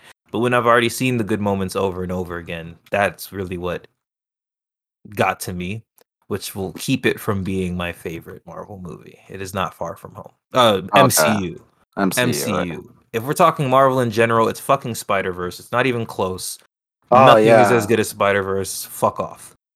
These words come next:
Speaker 2: Yeah.
Speaker 1: But we're strictly talking M C U. And if we're strictly talking M C U,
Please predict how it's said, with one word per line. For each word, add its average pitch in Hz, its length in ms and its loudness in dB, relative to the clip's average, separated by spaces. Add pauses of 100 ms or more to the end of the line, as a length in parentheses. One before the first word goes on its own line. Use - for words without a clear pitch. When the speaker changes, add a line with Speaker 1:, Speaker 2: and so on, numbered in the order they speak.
(200)
Speaker 2:
Yeah. 92 140 -10
Speaker 1:
But 117 300 6
we're 110 80 -8
strictly - 560 -4
talking 107 340 0
M 92 140 -6
C - 160 -16 (100)
U. 78 160 -20 (480)
And 98 100 -14
if 92 100 -16
we're 104 80 -10
strictly 120 360 -4
talking 101 380 0
M 90 100 -8
C - 180 -14
U, 87 300 -14